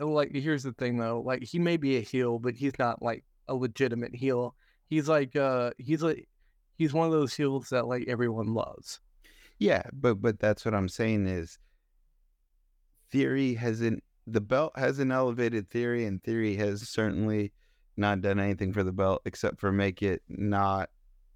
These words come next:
Speaker 2: no one cares about the U S title. You put it on L A Knight, L A Knight could cut promos, he can wrestle, he could
Speaker 1: Dude,
Speaker 2: work.
Speaker 1: L A Knight might be the best on the mic since The Rock.
Speaker 2: Yeah, Kevin Nash doesn't like it, but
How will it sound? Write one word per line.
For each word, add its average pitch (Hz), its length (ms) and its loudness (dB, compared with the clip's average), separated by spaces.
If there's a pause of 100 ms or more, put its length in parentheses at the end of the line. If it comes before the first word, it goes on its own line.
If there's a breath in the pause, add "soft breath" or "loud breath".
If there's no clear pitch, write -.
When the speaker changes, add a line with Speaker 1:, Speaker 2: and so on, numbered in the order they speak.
Speaker 2:
no 107 160 0
one 110 160 2
cares 104 300 2
about 92 240 0
the 90 100 -2
U 73 100 0
S 101 120 -6
title. - 320 -6 (520)
You 120 140 0
put 123 180 2
it 120 160 2
on 104 220 4
L 101 160 2
A 95 100 2
Knight, 104 440 0 (160)
L 98 160 2
A 98 100 0
Knight 98 340 -2
could 87 120 -12
cut - 200 -6
promos, 104 760 0 (440)
he 104 200 0
can 90 360 -2
wrestle, 107 460 2
he 95 120 -2
could 71 320 -8
Speaker 1:
Dude, 139 120 -4
Speaker 2:
work. 110 240 2 (180)
Speaker 1:
L 156 80 -2
A 143 80 0
Knight 123 440 -2 (420)
might 127 460 0
be 135 180 0
the 127 260 -2 (220)
best 123 500 0
on 120 200 2
the 117 100 0
mic 113 460 -2
since - 360 -6
The 117 100 -4
Rock. 117 380 -2 (800)
Speaker 2:
Yeah, 160 320 2 (180)
Kevin 131 320 2
Nash 123 400 0
doesn't 113 280 0
like 117 280 2
it, 110 140 0
but 101 280 0